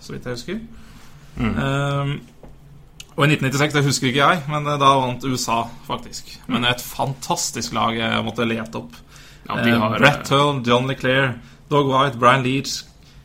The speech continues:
Speaker 1: Keith Kachuk.
Speaker 2: Ja.
Speaker 1: For øvrig, sønnen hans, eh, er jo predikta høyt opp i neste draft.
Speaker 2: Mm.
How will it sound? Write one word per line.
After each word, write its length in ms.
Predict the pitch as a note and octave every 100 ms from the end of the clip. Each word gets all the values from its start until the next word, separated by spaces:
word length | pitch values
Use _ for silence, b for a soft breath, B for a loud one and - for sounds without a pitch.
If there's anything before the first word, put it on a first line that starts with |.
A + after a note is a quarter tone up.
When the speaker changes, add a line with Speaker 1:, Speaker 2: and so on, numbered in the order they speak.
| -
Speaker 1:
Keith 260 | - C#3 - - - - -
Kachuk. 680 | - C#3 D3+ C#3+ - - - - -
Speaker 2:
Ja. 300 | G#2 G#2 G2
Speaker 1:
For 160 | F#2
øvrig, 420 | B2+ B2 B2 C3 A#2+
sønnen 300 | - A#2 A#2
hans, 300 | C3 C3+ C#3
eh, 60 |
er 260 | B2+ B2 A#2
jo 80 | A#2
predikta 480 | B2 A2 A2 B2+ A2+
høyt 180 | A2
opp 140 | A#2 B2
i 20 |
neste 600 | A2+ A2 - A2+ A2 A2
draft. 340 | A#2+ F3+ - -
Speaker 2:
Mm. 300 | G#2+ F#2+